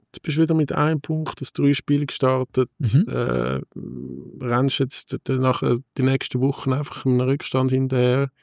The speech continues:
Speaker 2: Mhm.
Speaker 1: gegenüber den anderen. Ähm, und was ich schon auch, ich höre überall, die Transfers kommen. Sie kommen, sie kommen.
Speaker 2: <laughs> Wo
Speaker 1: Aber,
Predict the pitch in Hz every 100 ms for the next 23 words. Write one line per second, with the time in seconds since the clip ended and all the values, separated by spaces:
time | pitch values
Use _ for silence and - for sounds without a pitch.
0 | _ - - 110 147 - - 127 120 123
1 | 120 120 123 123 120 123 _ - - -
2 | - _ _ 123 123 123 127 123 110 _
3 | _ _ _ _ _ _ - 131 139 156
4 | - 175 180 - 160 170 165 - - -
5 | 156 156 151 156 156 147 156 156 156 151
6 | - _ _ _ _ _ - - 139 143
7 | - 139 131 - 156 175 196 - - _
8 | _ _ - 127 135 143 - - 135 170
9 | 160 220 - - 202 147 - - - 196
10 | - 156 156 160